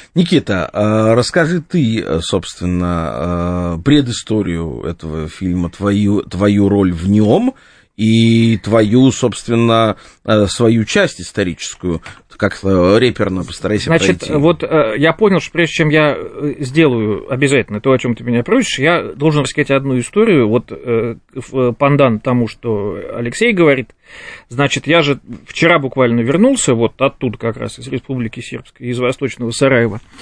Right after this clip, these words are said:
Speaker 2: А, и, а, значит, некий наш общий друг, а, не будем как его, говорить, как его зовут, скажем лишь, что имя его Александр, а фамилия Борисов,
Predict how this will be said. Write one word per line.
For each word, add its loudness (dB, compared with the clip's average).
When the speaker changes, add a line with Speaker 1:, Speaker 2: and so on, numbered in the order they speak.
Speaker 2:
А, 2
и, 2
а, 2
значит, -4
некий -4
наш -4
общий -4
друг, -2
а, 0
не 2
будем 2
как 0
его, 2
говорить, 0
как -4
его -6
зовут, 2
скажем -2
лишь, 0
что -4
имя 2
его 0
Александр, -2
а -12
фамилия -2
Борисов, -2